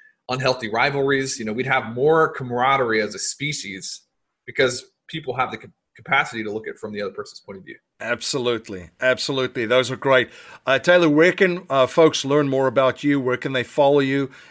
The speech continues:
Speaker 2: And where can they learn more about your, the different companies that you have and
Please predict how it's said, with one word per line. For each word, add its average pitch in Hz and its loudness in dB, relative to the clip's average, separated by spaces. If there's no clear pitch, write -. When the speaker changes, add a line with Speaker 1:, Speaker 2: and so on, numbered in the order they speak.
Speaker 2:
And 117 -4
where 123 2
can 135 -2
they 127 0
learn 127 0
more 123 0
about 110 -2
your, 110 -8
the 104 -10
different 117 -8
companies 135 -2
that 131 -6
you 131 -2
have 123 0
and 110 -8